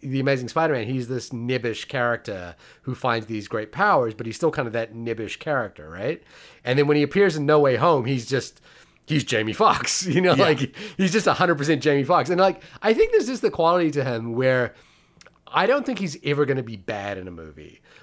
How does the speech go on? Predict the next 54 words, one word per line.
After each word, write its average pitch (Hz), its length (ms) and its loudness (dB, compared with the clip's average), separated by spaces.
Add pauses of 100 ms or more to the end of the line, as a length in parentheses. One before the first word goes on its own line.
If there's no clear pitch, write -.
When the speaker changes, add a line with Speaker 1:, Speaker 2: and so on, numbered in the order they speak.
(140)
Speaker 1:
But 151 80 2
I 151 80 4
think 190 160 0
there's 180 160 0
always, 170 280 0
there's 147 340 -4
just 175 160 -4
occasionally, 160 560 0
there's 131 200 -2
movies 123 440 -2
where 113 420 0 (300)
he's 175 240 -2
just 160 160 0
showing 131 280 0
up, 107 300 -4 (100)
doing 139 220 2
his 143 160 0
thing, 101 460 -4 (340)
uh, 104 380 -4
and, 135 260 -2
and 143 260 -2
it 143 140 0
is, 135 400 0
you 214 60 0
know, 107 120 -4 (120)
as 117 240 -2
advertised, 95 640 -8
you 120 80 -6
know, 131 120 -2
like, 113 240 -4
you're 120 300 -8
gonna, 123 140 -4 (260)
"Oh, 185 60 6
you 151 160 2
want 180 160 2
the 175 60 -6
Jamie 175 260 2
Foxx? 226 320 -2
Here's 117 180 -8
the 117 60 -12
Jamie 117 260 -4
Foxx. 85 380 -12
I'll 95 80 -12
give 117 140 -8
you 123 60 -4
the 117 60 -8
Jamie 113 280 -4
Foxx. 101 420 -8 (340)
If 131 140 -4
you 160 80 0
want 202 180 6
me 190 80 4
to 147 80 4
work, 156 480 2